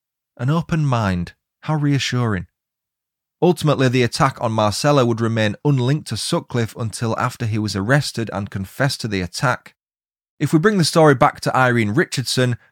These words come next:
her body was found by the sports pavilion in Roundy Park at around half seven in the morning on February sixth by local jogger John Bolton.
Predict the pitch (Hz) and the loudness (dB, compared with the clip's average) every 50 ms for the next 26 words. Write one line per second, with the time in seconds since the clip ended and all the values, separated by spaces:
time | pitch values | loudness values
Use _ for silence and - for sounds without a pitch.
0 | _ - 139 123 151 170 180 180 160 143 - - - 143 120 123 127 139 131 - | _ -4 -2 2 2 4 4 4 4 2 0 0 0 2 2 2 2 2 2 2
1 | 135 127 120 107 107 101 - - - 127 143 165 - - - - 110 104 110 107 | 2 2 2 2 0 -2 -4 -2 2 4 4 4 4 2 0 -6 -4 -2 0 0
2 | 117 131 139 127 113 107 104 104 104 104 101 98 - - 147 147 143 135 123 - | 0 0 0 -2 -2 0 0 0 0 0 0 -4 -4 -2 2 4 4 4 4 2
3 | - - 110 117 117 113 110 110 104 101 139 127 147 - - - 143 131 120 113 | 0 -4 -2 0 0 0 0 0 0 0 0 0 0 0 -2 -2 -2 0 0 0
4 | 104 95 95 92 98 113 127 139 - 131 117 113 - 120 127 - - - 104 98 | 0 0 0 0 0 2 2 2 2 2 0 0 -2 -2 -4 -4 -4 -4 -4 -2
5 | 98 95 95 95 - - - 131 - _ - - - 110 101 98 101 104 113 110 | -2 -2 -2 -2 -4 -4 -4 -4 -4 _ -12 -10 -6 -4 -2 -2 -2 -2 -2 -2
6 | 104 - - 101 98 - 135 135 131 120 113 104 110 101 104 95 95 87 - 101 | -4 -4 -6 -8 -4 -2 0 0 0 0 0 -2 -2 -2 -2 -2 -2 -2 0 2
7 | 113 127 131 - - 107 95 - | 2 2 0 -2 -4 -4 -6 -6